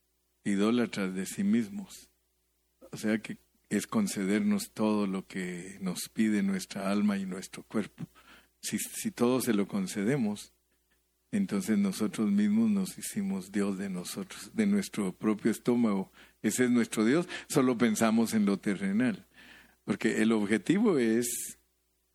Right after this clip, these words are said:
que captemos que Dios nos quiere usar para juzgar, pero Él no juzga.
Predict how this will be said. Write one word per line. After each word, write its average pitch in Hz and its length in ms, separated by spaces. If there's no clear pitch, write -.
que 104 200
captemos 120 600
que 113 160
Dios 113 240
nos 123 200
quiere 113 260
usar 110 420
para 107 260
juzgar, 107 840
pero 110 260
Él 123 280
no 123 140
juzga. 131 760